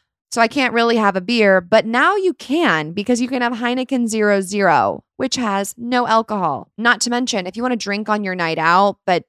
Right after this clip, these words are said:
skip the hangover and that morning haze, now you can with Heineken Zero Zero. I feel like the older I get, the less and less I wanna drink, even on weekends. So drinks without alcohol are the go-to.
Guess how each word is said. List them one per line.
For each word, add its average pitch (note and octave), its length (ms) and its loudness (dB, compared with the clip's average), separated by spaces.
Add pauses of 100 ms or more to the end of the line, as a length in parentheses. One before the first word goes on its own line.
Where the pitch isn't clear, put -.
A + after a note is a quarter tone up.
skip - 520 -2
the G3 100 -2
hangover G3 680 0
and F#3 240 -4
that E3+ 240 -8
morning F#3+ 800 -4
haze, F#3 600 0 (220)
now E3+ 280 -2
you G#3 140 -6
can F3+ 480 -4
with E3+ 160 -4 (160)
Heineken E3 680 -6
Zero C#3+ 460 -4 (100)
Zero. F#2+ 560 -6
I F3+ 120 -6
feel F#3 200 0
like F#3 280 -2
the E3+ 180 -6
older F3 360 -2
I F3 120 0
get, D#3+ 360 -4
the F3 120 -2
less D#3+ 460 -2
and E3 180 -8
less D#3 260 -4
I E3 100 -4
wanna D#3 220 -6
drink, D#3 380 -8
even E3 300 -6
on D#3 200 -4
weekends. C3+ 720 -8
So E3+ 340 0
drinks F3 380 -6
without G3+ 200 -2
alcohol D#3+ 540 -2
are D#3 140 -2
the D#3+ 80 -6
go-to. D#3 680 -4